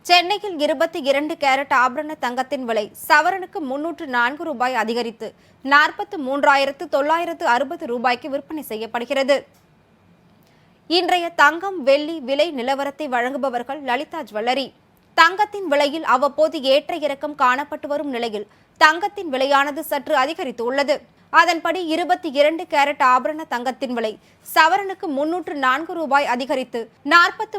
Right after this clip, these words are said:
மூன்றாயிரத்து தொள்ளாயிரத்து அறுபது ரூபாய்க்கு விற்பனை செய்யப்படுகிறது. ஒரு கிராம் தங்கத்தின் விலை ஐந்தாயிரத்து நானூற்று தொன்னூற்று ஐந்து ரூபாய்க்கு விற்பனை செய்யப்பட்டு வருகிறது. அதேபோல், வெள்ளியின் விலை கிராமிற்கு ஒரு ரூபாய் அதிகரித்து எழுபத்து ஆறு ரூபாய்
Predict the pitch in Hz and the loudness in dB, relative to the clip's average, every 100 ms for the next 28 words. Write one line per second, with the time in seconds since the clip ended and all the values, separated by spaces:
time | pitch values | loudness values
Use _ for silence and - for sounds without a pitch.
0 | 294 311 320 339 311 302 330 285 269 311 | 0 0 4 4 4 0 -4 0 2 2
1 | 320 320 320 262 294 359 302 247 254 254 | 2 0 2 2 2 -2 -6 -4 2 0
2 | 254 285 - 370 311 254 220 240 247 262 | 0 -10 -6 -4 -6 -8 -8 -6 -6 -2
3 | 277 277 277 - _ - 320 349 339 370 | 0 2 2 -2 _ 2 4 4 0 -2
4 | 359 294 277 294 311 294 262 269 - 254 | 0 0 2 -2 -2 -2 0 -2 0 0
5 | 311 349 339 311 302 302 254 269 320 277 | 0 -2 0 0 -2 0 4 4 0 -6
6 | 339 277 254 320 311 277 240 302 320 254 | -6 -2 -2 -4 -2 0 0 -2 -6 -2
7 | 233 240 277 277 311 330 262 220 233 240 | 0 0 -2 -8 -6 -8 -6 -8 -6 -6
8 | 226 233 247 277 269 277 - _ _ 277 | -4 -4 -4 -2 0 0 -2 _ _ 4
9 | 320 330 - 294 277 240 302 349 381 392 | 4 4 2 0 0 4 4 4 -2 -4
10 | 302 285 294 240 269 285 349 320 330 254 | -2 0 0 2 4 4 -2 -8 -2 0
11 | 285 330 339 294 294 233 247 277 247 247 | 0 -2 -2 0 0 -2 -2 -4 -4 -6
12 | 220 _ _ 262 294 330 359 - - 262 | -8 _ _ 2 4 4 -2 -6 2 4
13 | 269 339 311 254 302 | 4 0 -4 0 0